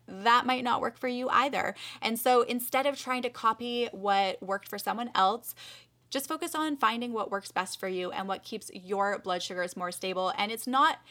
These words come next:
necessarily going to be super easy. It takes a bit of time. <laughs> The process can be simple,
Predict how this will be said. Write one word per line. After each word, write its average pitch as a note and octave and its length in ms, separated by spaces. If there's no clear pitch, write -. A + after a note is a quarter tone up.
necessarily A#3+ 1000
going G#3+ 400
to - 240
be G3+ 160
super F3+ 420
easy. C#4 540
It - 340
takes G#3 220
a G3 40
bit F#3 120
of F3+ 100
time. C4 800
<laughs> - 0
The G#3 100
process D#4 500
can C4+ 220
be A#3 140
simple, G3 520